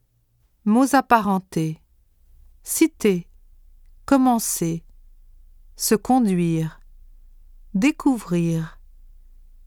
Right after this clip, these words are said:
Discuter. Discuter de. Exister. Offrir. Participer.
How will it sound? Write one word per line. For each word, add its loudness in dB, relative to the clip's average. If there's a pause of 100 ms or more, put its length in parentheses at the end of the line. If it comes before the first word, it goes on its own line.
(140)
Discuter. -2 (500)
Discuter 0
de. 0 (1120)
Exister. -2 (920)
Offrir. -2 (920)
Participer. -2